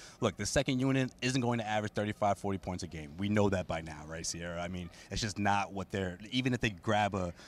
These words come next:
a guy from the waiver wire in, in a month or so, it's just not the kind of second unit that this team has. But what they do have is a lot of guys that can play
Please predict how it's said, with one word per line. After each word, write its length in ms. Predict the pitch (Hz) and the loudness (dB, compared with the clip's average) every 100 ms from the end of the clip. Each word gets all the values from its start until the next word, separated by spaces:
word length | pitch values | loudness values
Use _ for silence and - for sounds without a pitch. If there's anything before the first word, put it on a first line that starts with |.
| - | -6
a 120 | 104 | 2
guy 360 | 110 104 104 95 | 8 10 10 8
from 140 | 107 | 4
the 80 | 98 | 6
waiver 240 | 104 104 | 8 8
wire 380 | 98 95 95 92 | 8 8 6 4
in, 180 | 95 92 | 0 -4
in 160 | 104 | -2
a 40 | 95 | 0
month 240 | 98 95 | 2 0
or 80 | 90 | -2
so, 220 | - 82 | -4 -4
it's 140 | 90 123 | -2 -2
just 160 | 107 | 2
not 300 | 110 120 117 - | 4 4 2 -2
the 100 | 110 | -4
kind 240 | - 117 110 | 0 4 4
of 60 | 98 - - | 4 -2 -14
second 280 | - - 117 | 0 2 4
unit 220 | 113 117 104 | 2 4 2
that 100 | 98 | 0
this 120 | 107 | 0
team 180 | 120 104 | 0 2
has. 260 | 156 151 | 4 4
But 80 | 110 | 4
what 100 | 107 | 2
they 80 | 113 | 2
do 220 | 107 196 | 2 2
have 240 | 180 170 | 4 2
is 80 | 147 | 0
a 20 | |
lot 220 | 123 120 135 | 0 -2 0
of 40 | |
guys 220 | 117 120 | 2 2
that 100 | 113 | 0
can 140 | 117 98 | -8 -6
play 280 | 113 110 | -4 -4